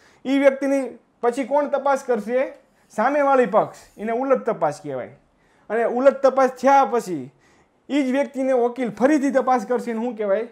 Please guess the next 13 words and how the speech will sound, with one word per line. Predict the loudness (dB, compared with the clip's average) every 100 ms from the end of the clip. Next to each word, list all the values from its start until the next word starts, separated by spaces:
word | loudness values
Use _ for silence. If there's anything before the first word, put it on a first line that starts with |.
| _ _ _ -4
ફેર | -2 -2
તપાસ. | -6 -8 -8
I | 0 0
think | 0 0
બધા | 2 4 4
સમજી | 4 -4
ગયા | -4 -4
છે. | -4
આ | -4
એવું | 2 4 4
જ |
અહીંયા | 2 2 0
છે. | -2 -14